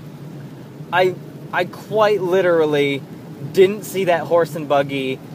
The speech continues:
until it was within seventy-five feet of my car. Go-, thank, oh, thank God it wasn't on my side of the road.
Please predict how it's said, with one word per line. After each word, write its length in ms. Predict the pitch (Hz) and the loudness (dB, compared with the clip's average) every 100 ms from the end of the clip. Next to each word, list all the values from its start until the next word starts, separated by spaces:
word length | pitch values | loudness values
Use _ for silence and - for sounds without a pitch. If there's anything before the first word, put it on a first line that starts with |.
| - | -12
until 400 | 151 160 185 170 | -10 -4 0 4
it 180 | 165 160 | 2 2
was 220 | 156 147 | -2 -2
within 880 | 135 151 175 - 175 160 156 151 139 - - - - - - - - - - - - - - - - - - - - - - - | -2 -2 -2 0 2 2 2 -2 -6 -10 -14 -16 -14 -16 -16 -16 -16 -16 -16 -14 -16 -14 -14 -14 -14 -14 -14 -14 -12 -14 -14 -14
seventy-five 840 | - 180 165 180 175 160 175 170 160 | -4 0 0 -2 -6 0 2 2 0
feet 220 | 180 175 | -4 -2
of 60 | |
my 160 | 165 143 | 0 0
car. 600 | - - 147 156 170 185 - - - - - - - - - | -2 -2 2 4 4 2 -4 -14 -14 -14 -14 -14 -14 -14 -2
Go-, 200 | 233 - - - - - - - | -2 -2 -8 -12 -14 -14 -14 -8
thank, 280 | 190 196 175 143 - - - - 180 | -6 -6 -8 -12 -14 -16 -16 -12 -4
oh, 500 | 190 170 131 151 - - - - - - - | 0 0 -2 -10 -12 -14 -14 -14 -14 -12 -6
thank 200 | 180 165 | -4 2
God 200 | 185 185 | 4 4
it 100 | 151 | 2
wasn't 440 | 156 170 160 160 156 | 2 2 0 -8 -4
on 200 | 160 165 | 0 0
my 220 | 147 147 160 | 0 -2 -2
side 320 | - 165 156 | 0 0 0
of 80 | 131 | -2
the 100 | 123 | -2
road. 520 | 123 160 135 113 | 2 4 4 0